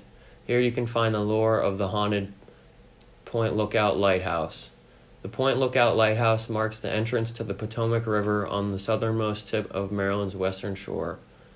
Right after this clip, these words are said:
The lighthouse was built in, in eighteen thirty, and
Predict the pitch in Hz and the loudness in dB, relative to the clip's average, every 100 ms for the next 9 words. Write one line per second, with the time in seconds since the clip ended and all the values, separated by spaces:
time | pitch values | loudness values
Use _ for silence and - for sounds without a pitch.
0 | - - 104 113 113 120 117 117 101 104 | -18 -4 0 2 2 2 0 -2 -2 0
1 | 110 110 104 104 - - - - - - | 2 0 -2 -4 -8 -18 -20 -20 -20 -20
2 | - - - - 104 104 113 113 117 117 | -20 -20 -14 -6 -2 0 0 0 -2 0
3 | 110 107 110 110 90 104 101 | 2 2 2 0 0 -2 -4